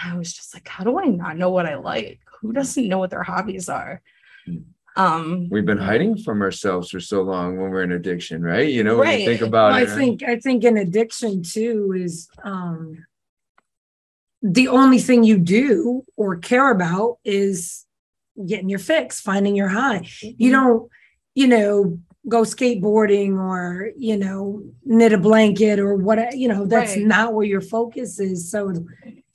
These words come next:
Speaker 3: especially for someone that started so young, like you.
Speaker 1: Right.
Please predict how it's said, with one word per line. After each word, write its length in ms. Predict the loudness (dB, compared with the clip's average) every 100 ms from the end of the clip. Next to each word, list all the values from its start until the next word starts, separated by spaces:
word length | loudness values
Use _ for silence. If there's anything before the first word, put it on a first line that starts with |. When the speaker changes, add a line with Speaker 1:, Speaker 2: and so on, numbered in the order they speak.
| _
Speaker 3:
especially 840 | -4 -4 2 2 4 6 6 4 0 -8 _ _
for 340 | -8 -4 -2
someone 720 | -2 -2 0 0 -2 -2 -6 -16 _ -8
that 140 | -8
started 420 | -4 -2 0 -2
so 260 | -2 0 2
young, 680 | 2 2 2 2 0 -2 -2
like 260 | -2 -2
you. 420 | -2 0 2 0 -4
Speaker 1:
Right. 320 | -12 -16 -18